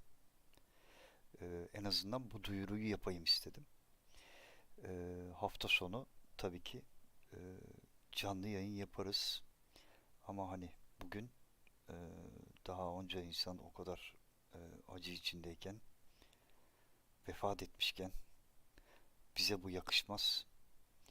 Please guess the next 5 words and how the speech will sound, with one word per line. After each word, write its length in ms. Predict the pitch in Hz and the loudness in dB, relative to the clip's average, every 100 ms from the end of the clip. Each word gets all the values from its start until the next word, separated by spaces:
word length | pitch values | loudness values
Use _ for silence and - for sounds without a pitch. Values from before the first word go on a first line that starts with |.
| - - - - - - - - | -18 -20 -20 -20 -20 -18 -16 -6
E, 760 | 104 98 98 98 98 98 98 92 - - - - - - - - - - - - - - - - | 0 2 4 2 2 2 0 -2 -6 -8 -8 -8 -6 -6 -6 -8 -8 -10 -10 -12 -12 -16 -14 -8
aslında 460 | - - - 110 107 | 6 12 12 10 0
bir 60 | - | 0
tanesi 500 | - 110 101 - 104 | 2 4 6 4 4
de 220 | 104 127 | 2 2